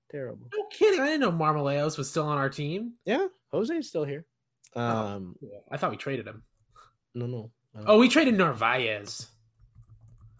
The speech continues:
Speaker 1: Oh, yes, Omar. I liked Omar, too.
Speaker 2: He was a good hitter. He was like Mike Zunino, too.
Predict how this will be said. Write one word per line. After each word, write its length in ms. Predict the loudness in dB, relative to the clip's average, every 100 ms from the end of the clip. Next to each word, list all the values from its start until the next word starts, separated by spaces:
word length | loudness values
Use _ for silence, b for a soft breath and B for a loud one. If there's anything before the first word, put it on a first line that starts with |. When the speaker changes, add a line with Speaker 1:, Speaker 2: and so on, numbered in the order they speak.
| -4 4
Speaker 1:
Oh, 220 | 6 6
yes, 340 | 4 0 0
Omar. 400 | -2 0 -2 -4 -2
I 40 |
liked 240 | -2 -2
Omar, 240 | -6 -6 -10
too. 300 | -10 -12 -12 _ b b
Speaker 2:
He 80 | -6
was 80 | -6
a 60 | -4
good 320 | -4 -4 -10 -16
hitter. 320 | -12 -10 -10 -10
He 80 | -8
was 220 | -8 -6
like 220 | -8 -8
Mike 220 | -8 -8
Zunino, 380 | -10 -12 -10 -10
too. 280 | -10 -12